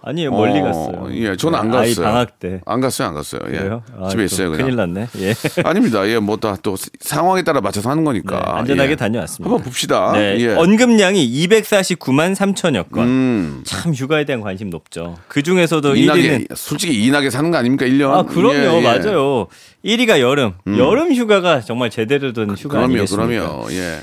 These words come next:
Speaker 1: 자, 이 위가 여행, 삼 위가 집,
Speaker 2: 집.
Speaker 1: 사 위가 가족, 오 위가 코로나.
Speaker 2: 아유, 이 코로나는
Speaker 1: 아,
Speaker 2: 언제쯤 빠질라나.
Speaker 1: 코로나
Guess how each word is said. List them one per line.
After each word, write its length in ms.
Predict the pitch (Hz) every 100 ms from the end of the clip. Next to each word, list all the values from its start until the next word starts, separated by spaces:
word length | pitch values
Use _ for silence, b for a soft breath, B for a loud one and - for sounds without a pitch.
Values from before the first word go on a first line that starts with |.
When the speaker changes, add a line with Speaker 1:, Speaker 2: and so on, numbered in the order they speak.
| -
Speaker 1:
자, 100 | -
이 200 | 104 123
위가 260 | 156 151 117
여행, 380 | 104 120 98 76 _ _
삼 300 | - - 185
위가 320 | 180 147 143
집, 340 | 120 - 127 107 _ -
Speaker 2:
집. 140 | 113
Speaker 1:
사 80 | 120
위가 280 | 135 131 123
가족, 340 | 113 98 127
오 80 | 101
위가 180 | 107 98
코로나. 440 | - 143 120 87
Speaker 2:
아유, 300 | 92 117 117 101
이 40 |
코로나는 480 | - 127 139 127 127
Speaker 1:
아, 60 |
Speaker 2:
언제쯤 320 | - 151 143 147
빠질라나. 560 | 143 139 127 117 104
Speaker 1:
코로나 300 | - - -